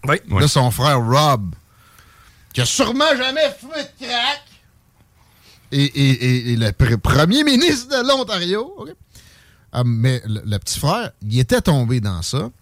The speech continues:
Speaker 2: Puis à un moment donné, il y a une vidéo qui a surgi. Il était avec un gang de rue somalien, <laughs>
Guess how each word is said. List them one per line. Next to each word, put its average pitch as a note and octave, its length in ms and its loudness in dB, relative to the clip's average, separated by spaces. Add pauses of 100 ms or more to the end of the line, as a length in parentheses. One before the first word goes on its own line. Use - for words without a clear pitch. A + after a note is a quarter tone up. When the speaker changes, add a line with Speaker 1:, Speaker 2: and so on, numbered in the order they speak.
(380)
Speaker 2:
Puis C#3+ 100 2
à D3 40 4
un - 40 4
moment G#3+ 240 2
donné, F#3 420 2 (360)
il B2 60 2
y C#3 40 4
a - 40 4
une D3 40 2
vidéo D3 260 2
qui F#3+ 100 0
a D3 40 4
surgi. C#3 480 2 (840)
Il A#2 100 0
était C3+ 160 2
avec E3+ 220 4
un D3 180 4
gang F3+ 360 2
de D#3 160 4
rue D#3 180 0
somalien, D3+ 640 2
<laughs> - 360 -6